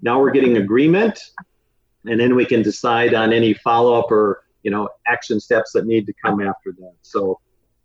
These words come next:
big open questions to get things started, our probing questions to better understand, and then our closing questions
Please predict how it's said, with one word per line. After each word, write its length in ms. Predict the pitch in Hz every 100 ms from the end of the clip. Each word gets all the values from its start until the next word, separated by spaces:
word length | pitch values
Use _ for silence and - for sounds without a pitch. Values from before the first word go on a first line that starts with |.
| _ _ _ _ _ _ -
big 160 | 151 156
open 260 | 151 147
questions 640 | 131 156 147 - 156 147 -
to 380 | 135 117 107 - - _ _ 139
get 160 | 139
things 220 | 160 135
started, 540 | - 139 135 131 123 - _ _ _ _ _ _ _
our 80 | 107
probing 460 | - - 139 139 131
questions 640 | 143 131 - 127 123 117
to 100 | -
better 340 | 98 127 127 123
understand, 580 | 120 113 123 117 117
and 120 | 113 117
then 100 | 113
our 120 | 107
closing 440 | - 117 107 107
questions 720 | - 110 101 107 101 - -